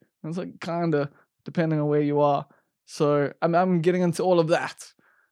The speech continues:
uh, <laughs> in an article that's already, like, over a thousand words.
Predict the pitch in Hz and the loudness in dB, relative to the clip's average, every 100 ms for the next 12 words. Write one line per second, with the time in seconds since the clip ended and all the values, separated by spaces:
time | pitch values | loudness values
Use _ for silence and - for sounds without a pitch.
0 | _ 139 135 131 - 151 - 190 175 175 | _ -10 -8 -8 -4 -4 4 4 4 2
1 | 160 160 156 147 - 160 160 160 151 139 | 0 -6 -4 -4 2 2 2 0 0 0
2 | 151 151 147 143 139 135 147 143 139 135 | 0 2 0 -2 -2 -4 -4 -4 -4 -6
3 | 139 139 139 139 139 135 131 - | -4 -4 -4 -6 -4 -2 -4 -10